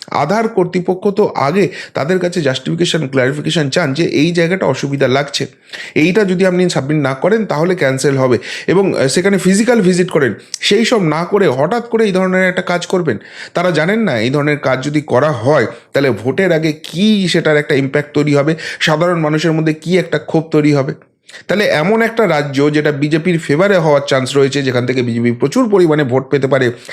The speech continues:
সেই রাজ্যের লোককে এবং বিশেষ করে যারা তাদের ভোটার তাদেরকে এইভাবে অসুবিধায় ফেলে খেপিয়ে দেবে, এরা কি রাজনৈতিক পাগল? এদের কোনো রাজনৈতিক বুদ্ধি নেই নাকি?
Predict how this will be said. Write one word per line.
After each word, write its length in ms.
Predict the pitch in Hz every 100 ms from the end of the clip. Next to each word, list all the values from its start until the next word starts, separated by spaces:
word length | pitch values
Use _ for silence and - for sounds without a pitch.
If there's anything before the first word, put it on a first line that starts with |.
| -
সেই 280 | - 120 254
রাজ্যের 380 | 226 214 170 190
লোককে 420 | 151 170 165 147 139 - - -
এবং 180 | 156 190
বিশেষ 260 | 160 165 208
করে 140 | 208 208
যারা 180 | 175 170
তাদের 260 | 180 190 147
ভোটার 440 | 110 202 254 151 - -
তাদেরকে 500 | - 156 226 226 180 147 - - -
এইভাবে 320 | 202 202 175
অসুবিধায় 520 | 156 175 190 196 185
ফেলে 160 | 180 156
খেপিয়ে 400 | - 156 202 196
দেবে, 220 | 175 147 - - -
এরা 160 | 175
কি 140 | 185 185
রাজনৈতিক 560 | 127 131 139 151 160 156
পাগল? 340 | - 131 196 190
এদের 180 | 139 143
কোনো 160 | 160 151
রাজনৈতিক 500 | 127 127 139 147 143
বুদ্ধি 260 | 147 180 277
নেই 160 | 247 120 - -
নাকি? 300 | 147 185 208